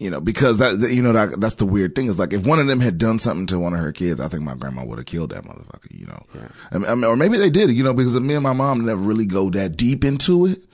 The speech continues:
Speaker 2: Right.
Speaker 1: you know. But, uh, but, um,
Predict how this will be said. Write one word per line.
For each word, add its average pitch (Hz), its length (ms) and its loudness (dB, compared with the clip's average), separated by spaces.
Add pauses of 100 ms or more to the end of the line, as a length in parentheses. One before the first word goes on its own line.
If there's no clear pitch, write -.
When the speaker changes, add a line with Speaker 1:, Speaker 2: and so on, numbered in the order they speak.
Speaker 2:
Right. 92 220 -12 (260)
Speaker 1:
you 165 160 -2
know. 165 300 0 (360)
But, 92 440 -2
uh, 67 400 -2 (640)
but, 78 400 -6 (420)
um, 53 640 -14